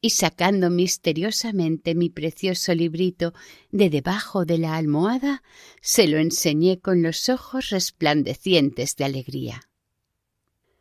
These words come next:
Por la mañana me resultaba muy divertido ver a todas las alumnas levantarse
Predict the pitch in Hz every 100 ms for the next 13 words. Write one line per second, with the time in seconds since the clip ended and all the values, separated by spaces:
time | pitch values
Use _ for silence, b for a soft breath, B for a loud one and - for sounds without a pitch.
0 | _ _ _ _ _ _ - 262 254 220
1 | 233 262 233 220 b b b - 220 240
2 | 240 247 247 220 277 285 311 226 247 247
3 | 190 170 - 247 277 269 180 220 277 240
4 | _ - 262 254 208 - 165 165 170 185
5 | 208 196 180 180 165 156 151 196 185 -
6 | 196